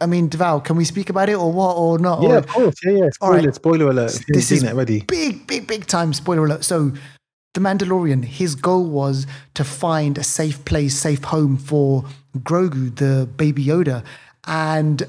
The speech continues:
Speaker 1: on episode, uh, the previous episode, he sits on the Seeing Stone on, on the, the planet of Tython, and he calls out using the Force.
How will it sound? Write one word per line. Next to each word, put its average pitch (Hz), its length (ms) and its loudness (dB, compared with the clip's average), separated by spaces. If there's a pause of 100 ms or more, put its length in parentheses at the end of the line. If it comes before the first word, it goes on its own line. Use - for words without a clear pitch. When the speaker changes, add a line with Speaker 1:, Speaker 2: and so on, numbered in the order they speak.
Speaker 1:
on 170 440 0
episode, 147 680 -2
uh, 147 160 0
the 135 160 -4
previous 165 380 -2
episode, 139 400 -2 (360)
he 156 160 -4
sits - 280 -4
on 175 80 0
the 160 80 2
Seeing 160 380 0
Stone 147 400 2
on, 143 240 0
on 147 220 0
the, 135 80 2 (400)
the 151 160 -8
planet 156 340 -2
of 131 120 -6
Tython, 139 600 2
and 131 100 2
he 135 220 -2
calls 165 400 0
out 156 240 0
using 156 260 0
the 147 60 2
Force. 143 560 -2